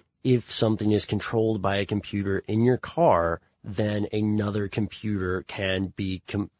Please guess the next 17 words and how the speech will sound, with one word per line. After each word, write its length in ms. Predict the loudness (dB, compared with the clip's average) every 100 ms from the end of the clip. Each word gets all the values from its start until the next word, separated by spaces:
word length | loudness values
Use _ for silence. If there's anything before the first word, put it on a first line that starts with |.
| _
come 260 | 2 4 4
involved, 500 | 2 6 6 6 4
and, 200 | 2 2
and 220 | 4 4
anything 400 | 4 4 2 2
from 160 | 2 2
your 80 | 2
power 240 | 4 4
windows 340 | 4 4 2 0
to 120 | -2
your 60 | 0
braking, 540 | 2 2 2 -2 -2 -6 -20 2
that 220 | 2 2
function 480 | 0 0 2 0 0
could 360 | -2 0 0
be 160 | -2 -2
hacked. 460 | 0 2 0 -4